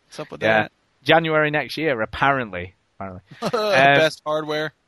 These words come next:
Speaker 2: yeah, Project Natal, what is that?
Speaker 1: Ah, jeez.
Speaker 2: Project Natal? Ah, I don't know what that is.
Speaker 1: Uh,
Speaker 2: Yeah. Yeah, so Kinect was the, uh, the best peripheral or hardware. Uh, yeah, best action game, Modern Warfare two.
Speaker 1: It's so funny to hear that described as an action game.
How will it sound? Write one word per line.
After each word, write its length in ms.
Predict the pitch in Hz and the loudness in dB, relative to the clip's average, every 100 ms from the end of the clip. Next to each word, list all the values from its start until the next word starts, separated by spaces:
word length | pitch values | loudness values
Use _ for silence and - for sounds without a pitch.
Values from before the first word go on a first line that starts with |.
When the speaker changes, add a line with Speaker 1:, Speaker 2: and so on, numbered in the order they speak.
| _ | _
Speaker 2:
yeah, 220 | 139 147 | 2 2
Project 500 | - 180 196 214 170 | 6 4 6 4 2
Natal, 460 | 160 - 190 196 147 | -2 2 4 4 2
what 160 | 165 | -2
is 160 | 196 190 | -2 -4
that? 120 | 127 | -4
Speaker 1:
Ah, 380 | 196 190 185 180 175 | 0 0 2 0 -2
jeez. 560 | 135 143 156 156 151 | -8 -8 -6 -6 -8
Speaker 2:
Project 260 | 147 160 - | -8 -8 0
Natal? 260 | 494 605 587 523 311 466 466 466 466 - _ | 2 4 2 0 0 0 2 2 2 -2 _
Ah, 320 | 135 104 - | -6 -6 -8
I 20 | 104 | -10
don't 120 | 120 | -8
know 100 | 127 | -8
what 80 | 135 143 | -4 -4
that 80 | 175 | -6
is. 200 | 160 - | -10 -16
Speaker 1:
Uh, 120 | - 139 | -10 -6
Speaker 2:
Yeah. 300 | 98 143 - _ _ - - - - | -4 -6 -10 _ _ -18 -18 -18 -10
Yeah, 280 | 92 104 107 | -2 0 0
so 200 | 104 120 | 2 0
Kinect 480 | - 170 180 - - - | 4 4 4 0 -12 -12
was 280 | 123 120 110 | -10 -10 -8
the, 300 | 120 117 117 | -6 -4 0
uh, 240 | 113 110 | 0 0
the 140 | 104 113 | -2 -2
best 260 | 117 - | -2 -2
peripheral 380 | - 113 110 113 | -8 -8 -6 -8
or 180 | 104 101 | -4 0
hardware. 640 | 120 139 139 135 135 131 - - - | 6 6 6 4 4 4 0 -14 -2
Uh, 540 | 123 127 131 127 127 127 - _ _ | 2 4 6 6 6 4 -2 _ _
yeah, 180 | 151 139 | 0 2
best 320 | 139 220 - | 4 2 2
action 300 | 190 160 180 | -2 -2 -4
game, 180 | 170 160 | -2 0
Modern 280 | 156 151 151 | -2 -4 -4
Warfare 520 | 151 143 123 127 117 | -4 -4 -4 -6 -6
two. 180 | - 143 | -4 0
Speaker 1:
It's 160 | 143 | 4
so 120 | 143 240 | 4 2
funny 220 | 269 247 | 0 0
to 60 | |
hear 120 | 190 208 | 2 2
that 100 | 160 | 0
described 380 | - - 165 | -4 -2 -2
as 80 | 165 | -2
an 80 | 151 | -4
action 380 | 143 160 - 143 | -4 -4 -6 -8
game. 360 | 135 139 139 | -10 -10 -14